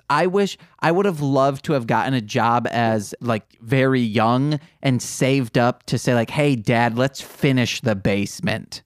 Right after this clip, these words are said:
'Cause our basement wasn't finished. I, didn't I tell you on this, uh, I slept on, like, a slab of foam in my basement because I didn't wanna share a room with my brother,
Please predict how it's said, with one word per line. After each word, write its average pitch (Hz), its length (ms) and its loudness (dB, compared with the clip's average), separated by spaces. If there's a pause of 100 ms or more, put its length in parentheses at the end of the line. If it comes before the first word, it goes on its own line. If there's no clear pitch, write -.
'Cause 117 200 -2
our 123 200 0
basement 120 400 -2
wasn't 101 260 -4
finished. 98 500 -6 (220)
I, 190 120 0
didn't 214 240 0
I 202 120 2
tell 190 240 2
you 180 160 2
on 170 140 0
this, 165 240 0
uh, 139 480 2 (600)
I 120 140 0
slept 135 420 -2
on, 131 220 2
like, 120 160 0
a 101 240 -2
slab 123 640 0
of 110 100 0
foam 127 800 0
in 127 380 2
my 117 220 2
basement 120 640 0
because 113 220 -2
I 117 60 0
didn't 117 180 0
wanna 113 160 0
share 113 280 0
a - 20 2
room 110 220 2
with 110 160 -2
my 104 100 -2
brother, 110 500 0